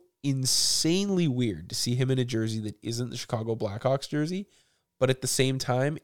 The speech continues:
it's gonna be so awesome if it's the Buffalo Sabres. <laughs> But just, I don't know, seeing him back in the playoffs and doing the amazing things he can do and helping a team win a cup and being relevant again,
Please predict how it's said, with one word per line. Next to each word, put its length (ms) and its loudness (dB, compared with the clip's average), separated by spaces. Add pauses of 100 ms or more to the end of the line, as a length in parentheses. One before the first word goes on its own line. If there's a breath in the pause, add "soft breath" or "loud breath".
it's 200 -6
gonna 180 -4
be 260 -8 (400)
so 480 8
awesome 380 4
if 140 -10
it's 120 -8
the 100 -4
Buffalo 320 -6
Sabres. 640 -4
<laughs> 60 4 (580 loud breath)
But 200 6 (580 soft breath)
just, 280 2 (160)
I 140 8
don't 80 2
know, 100 -8 (180)
seeing 320 2
him 240 4
back 260 6
in 60 0
the 60 -2
playoffs 480 0
and 100 -10
doing 220 0
the 120 2
amazing 400 -2
things 200 -4
he 80 -4
can 160 -8
do 200 -4
and 100 -8
helping 300 -2
a 40 -4
team 220 -4
win 100 -4
a 60 -12
cup 280 -10
and 100 -12
being 240 -2
relevant 380 -4
again, 320 -2